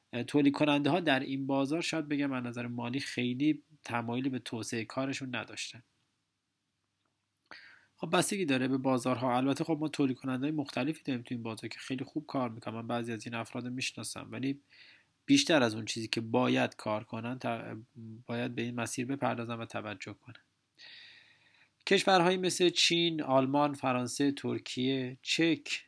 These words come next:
اینها بزرگترین صادر کننده های، پنج تا از بزرگترین صادر کننده های این محصول هستند. چین با هشت هزار و پونصد میلیون دلار، آلمان با هشتصد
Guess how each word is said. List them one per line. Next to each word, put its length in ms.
اینها 280
بزرگترین 520
صادر 280
کننده 420
های، 800
پنج 480
تا 220
از 380
بزرگترین 500
صادر 260
کننده 420
های 460
این 160
محصول 340
هستند. 480
چین 360
با 320
هشت 260
هزار 220
و 40
پونصد 440
میلیون 380
دلار، 460
آلمان 520
با 200
هشتصد 520